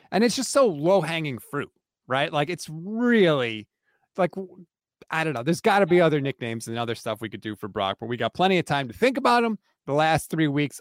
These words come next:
of the season and into the playoffs. Thanks so much to everybody for joining us. We really appreciate it. Make sure you subscribe to the Niners Nation YouTube page. Smash that like button if you can. It really makes a big difference for us. And of course, subscribe to everything happening at the Niners Nation Podcast Network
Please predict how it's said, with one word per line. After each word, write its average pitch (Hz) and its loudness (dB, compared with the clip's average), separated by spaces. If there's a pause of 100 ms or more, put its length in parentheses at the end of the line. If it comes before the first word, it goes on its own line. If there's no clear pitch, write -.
of 160 2
the 127 -8
season 214 -4
and 156 -6
into 156 -2 (200)
the 131 -6
playoffs. 139 0 (280)
Thanks 196 2
so 214 4
much 202 2
to 190 0
everybody 180 4
for 165 -2
joining 165 0
us. 156 -6
We 147 -2
really 165 0
appreciate 156 0
it. 147 -6 (220)
Make 170 2
sure 185 -4
you 170 0
subscribe 156 -2
to 139 -10
the 147 -4
Niners 147 -2
Nation 147 -4
YouTube 143 -8
page. 147 -4 (220)
Smash 190 0
that 185 0
like 165 -2
button 160 -2
if 151 -6
you 156 -6
can. 156 -4
It 135 -10
really 160 0
makes 156 -2
a 143 -8
big 135 -4
difference 143 -2
for 147 -2
us. 139 0
And 135 -4
of 123 -6
course, 147 -2
subscribe 135 -4
to 131 -6
everything 135 -2
happening 120 -4
at 113 -10
the 120 -10
Niners 120 -4
Nation 120 -8
Podcast 117 -4
Network 120 -6